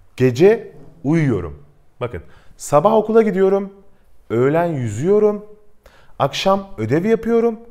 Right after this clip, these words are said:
ve gece uyuyorum. Bakın burada dört tane resmimiz var. Hangileri doğru yere gidecek? Hep beraber bakalım. "Sabah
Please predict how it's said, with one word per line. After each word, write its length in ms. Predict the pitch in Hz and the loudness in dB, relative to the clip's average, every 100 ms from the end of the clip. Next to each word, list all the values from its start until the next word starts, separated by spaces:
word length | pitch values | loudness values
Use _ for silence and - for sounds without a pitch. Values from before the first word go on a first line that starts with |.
| - - | -20 -8
ve 80 | 123 | -6
gece 720 | 107 151 190 123 165 254 - - - | -2 4 4 4 0 -2 -8 -20 -8
uyuyorum. 580 | 139 175 147 - 73 - - - - - - - - - | -2 0 0 -4 -8 -18 -20 -20 -20 -20 -20 -20 -16 -8
Bakın 280 | - 139 151 | -6 -4 -4
burada 260 | 226 180 | -2 2
dört 220 | 226 208 | 2 2
tane 200 | 110 139 | 0 0
resmimiz 440 | 208 165 160 117 85 | 0 -2 -6 -10 -12
var. 200 | - - - - - - - _ _ - _ _ - - - _ | -18 -20 -20 -20 -20 -20 -20 _ _ -20 _ _ -20 -20 -20 _
Hangileri 680 | - 254 247 160 131 214 - - - - - - - - _ _ - - - - - 98 | -6 -4 -2 0 0 -2 -6 -20 -20 -20 -20 -20 -20 -20 _ _ -20 -20 -20 -20 -18 -8
doğru 240 | 110 117 | -4 -2
yere 140 | 113 107 | -2 -4
gidecek? 520 | 101 95 139 - - - - | -6 -6 -6 -6 -10 -20 -12
Hep 180 | 165 | -10
beraber 340 | 90 95 151 135 | -8 -6 -6 -6
bakalım. 260 | 98 80 - - - | -6 -10 -16 -20 -14
"Sabah 440 | - 247 240 262 | -4 0 2 0